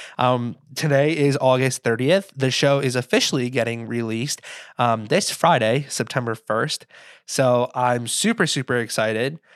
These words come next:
um, which is amazing. So I'm gonna leave you guys with this one little quote here. Um, this is actually why I messed up my Instagram. I was trying to look up a cool little photography quote.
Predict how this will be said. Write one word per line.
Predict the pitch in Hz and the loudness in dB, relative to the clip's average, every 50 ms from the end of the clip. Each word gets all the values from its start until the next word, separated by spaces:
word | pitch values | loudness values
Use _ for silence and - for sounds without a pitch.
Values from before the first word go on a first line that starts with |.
| _ _ _ - | _ _ _ -6
um, | - 127 120 120 117 117 113 117 120 131 131 - _ _ _ _ _ _ _ _ _ _ _ _ _ _ _ | -4 -4 -2 -2 -2 -4 -4 -6 -10 -12 -14 -16 _ _ _ _ _ _ _ _ _ _ _ _ _ _ _
which | - 143 139 | -4 -2 0
is | 151 139 | 0 0
amazing. | 143 139 147 160 151 131 107 98 104 | 0 2 0 0 0 -2 -4 -6 -8
So | - - - 135 131 127 | -4 0 2 4 4 4
I'm | 120 127 147 151 | 4 4 4 4
gonna | 165 175 180 | 4 4 6
leave | 185 185 | 6 4
you | 180 175 | 4 4
guys | 175 165 170 165 | 4 4 4 4
with | 165 156 | 2 2
this | 160 151 - | 0 0 2
one | 156 151 147 | 2 2 4
little | 147 151 147 143 139 | 4 4 4 4 4
quote | - - 147 143 139 | 4 2 2 4 4
here. | 147 151 147 143 135 127 - - - - - - - - - | 4 4 4 4 4 2 0 -6 -16 -18 -18 -20 -16 -8 -2
Um, | 123 120 113 113 110 110 107 104 104 107 123 _ _ _ | 0 2 2 4 4 2 2 0 -4 -8 -12 _ _ _
this | - 127 127 | -6 -4 -2
is | 120 123 | 2 2
actually | 120 117 120 - - 123 120 | 4 2 2 2 0 2 4
why | 117 117 113 | 4 4 4
I | 113 | 4
messed | 113 113 113 - - | 2 2 0 0 0
up | 110 | 0
my | 113 113 | 2 2
Instagram. | 113 117 - - - 117 113 113 | 0 0 -2 -2 0 2 2 2
I | 110 | 2
was | 131 131 - | 0 0 0
trying | - 117 113 | 0 0 0
to | 110 107 | 0 0
look | 110 - | -2 -2
up | 101 - | -4 -4
a | 113 | -6
cool | - - 113 107 107 | -4 -2 -2 0 0
little | 104 104 101 101 104 | 0 0 -2 -2 -4
photography | - - - - - 101 101 101 101 - - 104 | -6 -8 -8 -4 -2 -2 0 -2 -4 -4 -8 -8
quote. | - - 104 104 104 101 | -4 -4 -2 -2 -2 -4